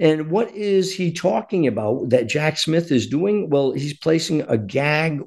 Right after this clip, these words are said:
order, uh, against, uh, Donald Trump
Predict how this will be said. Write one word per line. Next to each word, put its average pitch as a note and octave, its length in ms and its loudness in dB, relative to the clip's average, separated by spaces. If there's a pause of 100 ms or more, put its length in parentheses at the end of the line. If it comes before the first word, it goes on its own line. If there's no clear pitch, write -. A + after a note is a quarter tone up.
order, G#2+ 560 0 (340)
uh, G#2 560 0
against, A#2 680 -2
uh, G2+ 200 0
Donald A2+ 360 0
Trump - 540 -2